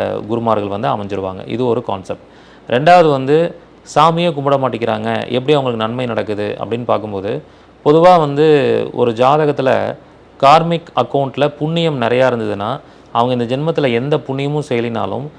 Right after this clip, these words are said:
போன ஜென்மத்துல சேர்த்தி வச்ச புண்ணியம் இந்த ஜென்மத்துல அவங்க நன்மையை கொடுத்துக்கிட்டே இருக்கும். அதனால அவங்க கடவுளை கும்பிடலைன்னா கூட அவங்களுக்கு நன்மை நடக்கக்கூடிய சூழல். நிறைய பேருக்கு வந்து புண்ணியமே சுத்தமா இருக்காது, பாவத்தை மட்டும் தான் சேர்த்தி வச்சிருப்பாங்க.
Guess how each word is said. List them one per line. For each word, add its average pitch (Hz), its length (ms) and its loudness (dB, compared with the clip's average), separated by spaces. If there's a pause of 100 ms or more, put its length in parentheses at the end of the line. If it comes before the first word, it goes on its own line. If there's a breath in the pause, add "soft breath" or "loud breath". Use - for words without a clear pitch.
(280 loud breath)
போன 151 220 4
ஜென்மத்துல 165 380 2
சேர்த்தி 147 320 2
வச்ச 131 180 -4
புண்ணியம் 143 420 -4
இந்த 127 120 -4
ஜென்மத்துல 127 400 -2
அவங்க 117 160 -4
நன்மையை 117 320 -4
கொடுத்துக்கிட்டே 107 440 -4
இருக்கும். 101 240 -8 (320 loud breath)
அதனால 139 320 4
அவங்க 151 140 2
கடவுளை 135 360 2
கும்பிடலைன்னா 139 560 -6
கூட 123 140 -2 (180)
அவங்களுக்கு 113 380 -2
நன்மை 117 200 -4
நடக்கக்கூடிய 110 460 -4
சூழல். 98 320 -6 (440 loud breath)
நிறைய 147 260 6
பேருக்கு 165 260 4
வந்து 165 160 -2
புண்ணியமே 160 420 0
சுத்தமா 135 380 -2
இருக்காது, 113 320 -2
பாவத்தை 139 480 4
மட்டும் 131 240 -4
தான் 143 100 -4
சேர்த்தி 117 200 -4
வச்சிருப்பாங்க. 101 420 -8